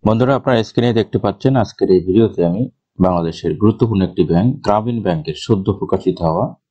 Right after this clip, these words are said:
দুইটা পদের অনেক বড় একটি নিয়োগ বিজ্ঞপ্তি নিয়ে হাজির হয়েছি। বন্ধুরা, যারা গ্রামীণ ব্যাংকে ক্যারিয়ার করতে আগ্রহী, তারা হয়তো গ্রামীণ ব্যাংকের নিয়োগ বিজ্ঞপ্তির জন্য দীর্ঘদিন ধরে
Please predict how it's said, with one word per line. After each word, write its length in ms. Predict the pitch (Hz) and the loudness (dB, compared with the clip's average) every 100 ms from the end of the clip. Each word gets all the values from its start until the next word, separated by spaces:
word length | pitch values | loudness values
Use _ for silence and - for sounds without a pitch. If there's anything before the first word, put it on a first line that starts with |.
| _ _ _ _ _ _ _ _ _ _ - 85 | _ _ _ _ _ _ _ _ _ _ -2 4
দুইটা 240 | 113 113 117 | 4 2 0
পদের 240 | 98 85 107 95 | 0 0 0 0
অনেক 140 | 90 98 | -2 0
বড় 120 | 104 117 | 2 2
একটি 120 | 104 95 | 2 0
নিয়োগ 160 | 90 82 | 0 0
বিজ্ঞপ্তি 400 | 85 - - - 85 | -2 -2 -18 -6 2
নিয়ে 140 | 117 90 | 2 2
হাজির 200 | 76 69 | -4 -8
হয়েছি। 280 | - - - - _ _ _ _ _ _ _ _ _ _ | -14 -18 -20 -20 _ _ _ _ _ _ _ _ _ _
বন্ধুরা, 300 | - 120 139 147 _ _ _ _ _ _ - 90 | 0 2 2 0 _ _ _ _ _ _ 0 2
যারা 160 | 101 110 | 2 0
গ্রামীণ 320 | 98 107 127 131 | 2 2 2 0
ব্যাংকে 300 | 120 117 117 123 123 | 0 0 2 2 2
ক্যারিয়ার 260 | - 98 107 92 | 0 2 2 0
করতে 200 | 95 101 85 | 0 0 0
আগ্রহী, 380 | 85 90 101 185 _ _ | -2 -6 -6 -14 _ _
তারা 160 | 101 95 90 | 0 0 -2
হয়তো 280 | 82 - 120 185 95 | -6 -4 -2 -2 0
গ্রামীণ 280 | 90 92 87 | 0 0 -2
ব্যাংকের 380 | 90 85 87 85 87 | -2 -2 0 0 2
নিয়োগ 180 | 90 98 90 | 2 2 2
বিজ্ঞপ্তির 440 | 90 - - 87 85 | 0 -2 -4 -2 0
জন্য 140 | 95 110 | 0 2
দীর্ঘদিন 440 | 107 120 143 120 104 | 2 2 2 2 -2
ধরে 140 | 87 | -4